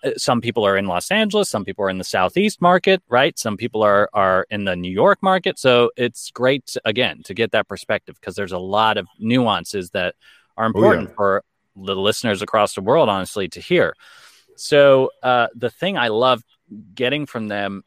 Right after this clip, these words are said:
Speaker 1: is, uh, and something that is consistent, is that ultimately an agent is your,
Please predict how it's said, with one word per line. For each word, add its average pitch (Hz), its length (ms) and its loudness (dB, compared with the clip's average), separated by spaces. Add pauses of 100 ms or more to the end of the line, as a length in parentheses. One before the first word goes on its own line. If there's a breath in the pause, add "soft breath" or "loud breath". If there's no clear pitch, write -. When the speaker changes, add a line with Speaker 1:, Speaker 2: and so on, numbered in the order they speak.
Speaker 1:
is, 110 320 -4
uh, 104 380 2
and 101 220 -6
something 143 300 0
that 107 140 2
is 98 120 -2
consistent, 113 720 -2 (340 soft breath)
is 110 160 -6
that 113 280 2 (400)
ultimately 127 720 0 (1080)
an 110 160 -6
agent 180 480 0
is 127 300 -2
your, 135 600 2